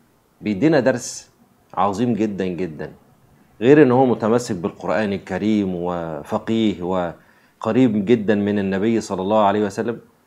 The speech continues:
ولكن، ولكن احنا بناخد درس عظيم جدًا، ان الانسان مش بالمظاهر، الانسان مش بالمال، الانسان بقيمته، الانسان بتقربه الى الله سبحانه وتعالى،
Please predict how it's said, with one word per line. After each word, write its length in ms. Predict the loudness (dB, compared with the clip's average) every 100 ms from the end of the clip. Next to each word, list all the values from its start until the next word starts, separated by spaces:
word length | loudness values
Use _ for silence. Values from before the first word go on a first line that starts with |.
| _ _ _
ولكن، 480 | -2 2 2 2 0
ولكن 460 | 2 2 2 0 -4
احنا 360 | -4 -4 -6 -6 -6
بناخد 480 | -2 0 0 -2 0
درس 300 | 0 0 -4
عظيم 340 | -4 -2 -2
جدًا، 300 | -2 -6 -12 -14 _ -4
ان 100 | -2
الانسان 600 | 0 -2 -2 -2 -2 -6 -14 _
مش 120 | -8
بالمظاهر، 640 | -2 -2 0 -2 -4 -6 -14 -20 _ _ _ _ _
الانسان 720 | -4 -2 -4 -2 -2 0 0
مش 100 | -2
بالمال، 480 | -2 -2 -2 -4 -6 -12 _ _ _ _ _ _ -8
الانسان 640 | -4 -4 -2 -2 0 -2
بقيمته، 480 | -2 0 -2 -2 -8 -10 _ _ _ _ _ -10
الانسان 680 | -6 -4 -4 0 0 0 -4 -12 _ _ _ _ _ -10
بتقربه 680 | -6 -4 -2 2 4 4 2
الى 80 | 0
الله 200 | 0 2
سبحانه 460 | 0 -4 -4 -4 -4
وتعالى، 340 | -4 -4 -4